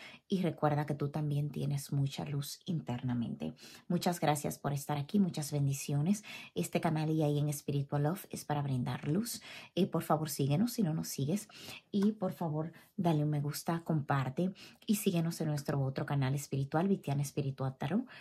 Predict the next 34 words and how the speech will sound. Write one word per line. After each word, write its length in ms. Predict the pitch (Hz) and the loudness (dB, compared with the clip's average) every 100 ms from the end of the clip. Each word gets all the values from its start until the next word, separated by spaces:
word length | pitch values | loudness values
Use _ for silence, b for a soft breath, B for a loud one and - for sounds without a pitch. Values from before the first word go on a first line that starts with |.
| B B | B B
que 120 | 180 | 0
está 340 | 180 - 147 | 2 2 2
también 340 | 147 160 139 151 | 4 2 2 2
para 200 | 156 139 | 0 0
brindar 400 | 143 147 143 139 | 2 2 0 0
luz 320 | 139 143 - | 0 -2 -4
y 100 | - | -6
guía 220 | - 143 | -2 0
de 80 | 139 | 0
parte 460 | 139 120 120 131 - | -2 -6 -4 -6 -6
de 160 | - 127 | -2 -2
los 200 | 135 - | -2 -8
arcángeles. 640 | 143 - - 139 - - B B | -10 -10 -8 -8 -10 -12 B B
Sin 180 | - | 2
más 160 | 185 156 | 2 2
preámbulos, 560 | - 147 147 165 196 - | 2 2 2 2 0 2
vamos 260 | 143 139 | 0 2
a 60 | 151 | 0
ver 180 | 147 139 | -2 -2
qué 160 | 156 | -4
te 200 | 160 175 | -2 -4
trae 380 | 139 131 143 156 - | -4 -2 -2 -2 -4
este 300 | 165 - 156 | -6 -2 -2
mes 160 | 143 - | 0 -2
de 80 | |
febrero 480 | 139 131 139 139 143 143 B B _ | -4 -2 0 0 -2 -4 B B _
para 320 | 180 165 139 | 4 4 2
ti, 320 | - 165 - - | 0 -2 -2 -2
en 200 | 185 170 | 0 0
tu 120 | 143 | 0
energía, 580 | 151 139 - 151 151 - _ - | 0 0 0 -2 -2 -4 _ -4
para 260 | 156 135 | -2 -2
tu 140 | - 160 | -4 -6
signo. 480 | - 143 156 151 | -6 -6 -6 -6